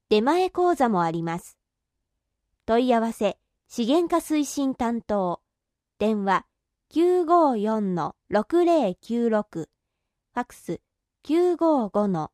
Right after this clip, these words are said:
三三四一。楽しくおうちでエコ実践講座。家庭で楽しくできる節電、省エネなどの取り組み紹介やパネル展示、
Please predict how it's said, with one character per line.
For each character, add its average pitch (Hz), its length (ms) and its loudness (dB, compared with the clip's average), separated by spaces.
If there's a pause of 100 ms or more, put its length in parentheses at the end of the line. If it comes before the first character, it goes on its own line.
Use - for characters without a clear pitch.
三 330 320 -2
三 269 360 -4
四 220 360 -2
一。 156 400 -14 (2000)
楽 254 280 -2
し - 100 -14
く 277 180 0
お 233 100 4
う 269 80 2
ち 277 160 -8
で 254 180 0
エ 254 60 -6
コ - 260 -4 (160)
実 208 340 -4
践 311 120 -2
講 262 260 -4
座。 156 240 -14 (840)
家 202 220 -2
庭 339 220 2
で 349 100 0
楽 330 260 0
し - 140 -10
く 269 80 0
で 190 140 2
き 247 120 -4
る 214 100 0
節 190 300 -10
電、 185 320 -4 (160)
省 311 320 2
エ 320 100 4
ネ 320 120 2
な 311 100 0
ど 262 140 0
の 170 120 -2
取 208 200 -6
り 254 60 -6
組 254 180 -4
み 240 40 -6
紹 226 240 -4
介 175 280 -6
や - 220 -12
パ 190 120 -8
ネ 269 140 0
ル 285 100 -2
展 247 320 -2
示、 - 180 -12